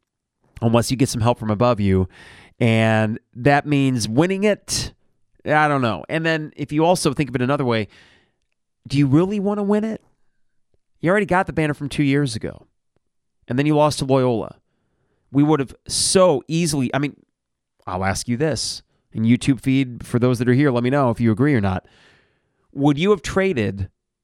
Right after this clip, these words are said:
that Big Ten tournament title if you beat Loyola?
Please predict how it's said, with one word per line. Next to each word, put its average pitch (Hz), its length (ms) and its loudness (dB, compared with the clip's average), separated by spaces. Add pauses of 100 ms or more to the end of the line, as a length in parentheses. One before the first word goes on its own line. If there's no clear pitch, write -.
(120)
that 131 220 -2
Big 151 180 0
Ten 151 180 -4
tournament 135 380 -2
title 104 540 -4 (1500)
if 139 320 0
you 120 180 0
beat 135 300 2
Loyola? 110 460 -2